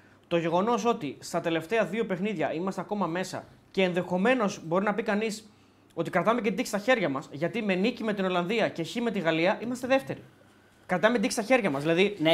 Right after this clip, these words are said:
Speaker 2: ναι.
Speaker 1: εξαρτάται μόνο από τα δικά μας αποτελέσματα
Speaker 2: Ρε παιδί
Speaker 1: αυτή τη
Speaker 2: μου,
Speaker 1: στιγμή.
Speaker 2: ναι, απλώς όταν παίζεις με τη Γαλλία και την Ολλανδία δεν μπορείς να πεις ότι η τύχη είναι στα χέρια σου, γιατί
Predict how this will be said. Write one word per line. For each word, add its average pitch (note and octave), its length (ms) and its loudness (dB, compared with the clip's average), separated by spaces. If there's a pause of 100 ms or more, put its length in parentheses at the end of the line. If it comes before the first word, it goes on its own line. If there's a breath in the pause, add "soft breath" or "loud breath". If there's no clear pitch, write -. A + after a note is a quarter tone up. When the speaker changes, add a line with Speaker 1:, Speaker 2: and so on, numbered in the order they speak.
(120)
Speaker 2:
ναι. C#3 80 0
Speaker 1:
εξαρτάται G3+ 460 2
μόνο B3 120 4
από B3+ 80 4
τα A#3 60 4
δικά C4 220 8
μας B3 120 2
αποτελέσματα D#3+ 480 0
Speaker 2:
Ρε - 20 -4
παιδί D3 100 0
Speaker 1:
αυτή D#3 120 2
τη D3+ 60 0
Speaker 2:
μου, E3 40 4
Speaker 1:
στιγμή. D3+ 160 4
Speaker 2:
ναι, C3 60 -4
απλώς D3 200 -2
όταν D#3 180 -2
παίζεις D#3 220 -2
με D3+ 80 -4
τη D3 60 -6
Γαλλία C3+ 240 0
και D#3+ 80 -4
την D3+ 120 -4
Ολλανδία C#3 280 -2
δεν E3+ 80 -4
μπορείς E3+ 180 -2
να D#3 100 -2
πεις C#3 180 -10
ότι C3 120 -10
η B2+ 100 -6
τύχη B2 200 -10
είναι A#2+ 80 -8
στα A2+ 120 -14
χέρια A2 300 -12
σου, A2 200 -18
γιατί B2+ 240 -6